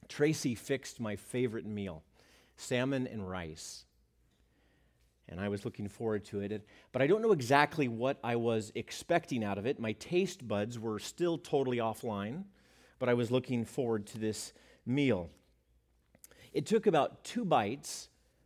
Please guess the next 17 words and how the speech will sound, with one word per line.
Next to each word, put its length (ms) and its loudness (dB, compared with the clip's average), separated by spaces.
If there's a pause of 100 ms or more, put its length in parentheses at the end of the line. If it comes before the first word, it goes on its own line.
(460)
before 460 4
reality 580 2
sunk 400 -4
in. 300 -4 (1080)
Eating 600 0
fish 760 -6 (460)
with 380 -2 (520)
no 360 6
sense 360 2
of 140 -6
taste 640 -6 (320)
means 640 0
that 180 2 (400)
all 260 6
you 160 2
really 300 8
experience 960 0